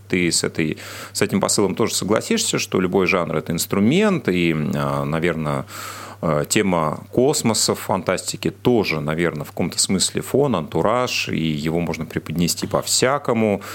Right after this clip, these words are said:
и с разной целью, и так далее, и тому подобное. Но вот как тебе кажется, все-таки есть ли,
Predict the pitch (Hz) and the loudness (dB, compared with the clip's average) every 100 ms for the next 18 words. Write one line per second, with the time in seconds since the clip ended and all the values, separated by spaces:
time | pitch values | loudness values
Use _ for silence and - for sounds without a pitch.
0 | - - - - 82 80 76 67 - 117 | -14 -8 -4 0 0 0 -2 -2 2 2
1 | 113 82 76 73 78 73 71 80 78 98 | 2 0 -2 -2 -2 -2 -2 -4 -2 0
2 | 98 202 196 131 104 90 107 147 156 - | 2 2 2 2 2 2 2 2 -2 -4
3 | - - 165 170 - 113 - 131 - - | -14 -4 -2 -2 -6 -4 0 -2 -2 -4
4 | - 110 - - 110 170 - - 107 165 | -2 -2 -4 -6 0 2 2 0 2 4
5 | 220 | 4